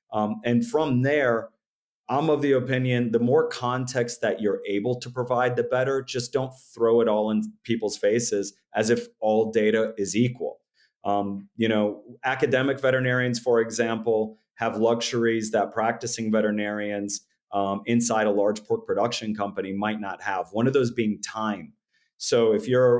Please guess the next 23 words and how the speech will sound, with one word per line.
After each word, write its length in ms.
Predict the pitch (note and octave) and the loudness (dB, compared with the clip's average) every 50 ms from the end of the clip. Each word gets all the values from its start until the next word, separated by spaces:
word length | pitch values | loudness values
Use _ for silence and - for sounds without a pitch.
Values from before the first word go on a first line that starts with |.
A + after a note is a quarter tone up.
| A#2+ A#2 | 2 2
a 100 | A2+ G#2 | 0 2
veter-, 380 | G#2 A#2+ B2 B2+ B2 A#2+ A2+ - | 2 2 2 2 2 0 0 0
in-house 360 | B2+ B2+ C3+ C3+ C3+ C3 B2+ | -2 -2 0 0 0 -2 0
veterinarian 580 | - B2+ A#2 A#2 A2+ A2+ A#2 A#2+ A#2+ A#2 A#2 A2 | 0 2 2 2 2 0 0 0 0 0 -2 -2
for 140 | - - A2 | -4 -6 -4
a 40 | |
company 340 | - A2+ G#2+ G#2+ A2 A2 G#2+ | -4 -4 -6 -6 -4 -4 -2
raising 340 | G#2 G#2+ G#2 G#2+ G#2+ G#2+ G#2 | 0 0 0 0 -2 -6 -6
a 40 | G#2 | -4
million 380 | G#2 A2 A2+ A2+ A2 G#2+ G#2 | -2 -2 -2 -2 -2 -4 -4
pigs 320 | G2 A2+ A#2 C3 B2+ A#2+ A#2 | 0 0 0 0 0 -4 -6
a 100 | G#2 G2 | -4 -4
year, 300 | G2 G2 F#2+ F#2+ F#2+ F#2+ - - _ _ _ _ _ - | -2 0 2 2 2 0 -2 -8 _ _ _ _ _ -4
um, 440 | G2+ G2+ G2 - G2 G2+ G2 G2 - A2 | -2 -2 0 0 -2 -4 -6 -8 -10 -6
your, 460 | A2 A2 A2+ A#2 B2 B2 B2 B2 - - | 0 2 4 4 4 4 2 0 -4 -4
your 260 | A#2 A2+ A#2+ B2 A#2+ | 0 2 4 4 4
idea 520 | A#2 A2+ G#2+ G#2+ - A2+ A#2 A#2 A2+ A2 | 4 2 0 -2 -4 -2 0 2 4 4
of 600 | A2 G#2+ G#2 - - G#2+ G#2+ G#2 G2+ G2+ G2 F#2+ - - _ | 4 2 0 -2 -2 -4 -2 -2 0 0 -2 -4 -6 -6 _
granularity 800 | A2+ A2 G#2+ A2 G#2+ G2 - A2 A2+ A#2 A#2 A#2 A2 A2+ A2 G#2+ | -2 0 2 2 2 2 2 2 2 4 2 2 2 0 -2 -2
and 100 | G#2 G#2 | -4 -2
your 240 | G2+ G2+ G#2 G#2+ G#2+ | -2 -2 0 0 0
idea 520 | G#2 G#2 G#2 G2 - G#2 G#2+ G#2 G#2 G#2 | 0 -2 -2 -4 -6 -6 -2 0 0 0
of 520 | G2+ G2 - - G#2 G2+ G2+ G2 G2 G2 | 0 -2 -4 -6 -4 -2 -2 -2 -2 -4